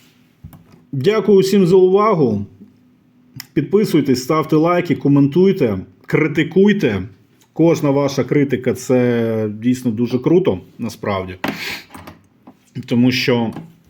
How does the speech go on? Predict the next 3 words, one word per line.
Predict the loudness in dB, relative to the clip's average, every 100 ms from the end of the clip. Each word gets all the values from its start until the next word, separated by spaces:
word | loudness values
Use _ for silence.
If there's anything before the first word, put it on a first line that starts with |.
| _ -20 -20 _ -20 -20 -20 -10
завдяки | -2 0 0 -2 0 0 -2 -10 _ _
критиці | -4 -2 0 -2 -6 -12 -10 -4 -4 -4 -16 _ _ _ -20 -6
конструктивній, | -2 0 0 -2 0 0 0 -2 -6